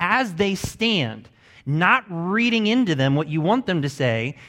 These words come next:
but you just read it as it stands, you find out that God had predetermined that there would be the body of Christ.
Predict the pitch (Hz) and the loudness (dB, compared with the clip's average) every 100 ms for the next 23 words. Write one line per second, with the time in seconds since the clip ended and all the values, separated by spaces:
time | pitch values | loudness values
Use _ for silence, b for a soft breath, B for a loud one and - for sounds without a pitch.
0 | B B 151 156 160 165 151 151 196 262 | B B -6 -2 -2 -2 0 2 2 2
1 | 285 - 170 214 240 - 196 202 - 214 | 0 0 2 2 0 -4 -4 -4 -6 -4
2 | 202 147 139 143 175 202 202 196 185 185 | 0 0 0 -2 -4 -2 0 0 2 0
3 | 147 135 131 151 175 185 143 127 - 160 | 0 -6 0 2 2 2 -2 -4 -6 -6
4 | 202 202 - 160 139 127 143 147 139 139 | -6 -8 -6 -2 -2 -2 -4 -4 -2 -2
5 | 143 123 143 151 127 131 131 135 131 127 | -4 -4 -4 -4 0 2 2 0 -4 -8
6 | - 110 - - - | -16 -18 -20 -20 -20